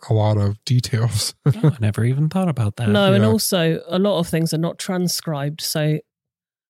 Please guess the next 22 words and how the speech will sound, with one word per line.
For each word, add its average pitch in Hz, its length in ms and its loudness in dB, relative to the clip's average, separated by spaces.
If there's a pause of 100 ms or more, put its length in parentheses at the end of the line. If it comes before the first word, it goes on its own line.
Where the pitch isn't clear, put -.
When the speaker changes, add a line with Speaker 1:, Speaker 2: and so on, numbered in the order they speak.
Speaker 3:
I 156 80 -4
know, 185 220 4
for 180 100 -2
example, 165 380 0
when 151 120 0
my 151 160 0
aunt 175 240 -2
was 165 140 -4
murdered 151 400 -2
and 156 180 0
we 165 140 0
were 151 320 0 (280)
talking 160 340 2
about, 156 340 0
should 170 180 -2
we 165 120 0
get 156 140 0
the 151 60 0
transcripts 196 580 2
from 156 100 4
the 151 80 4
trial? 160 520 0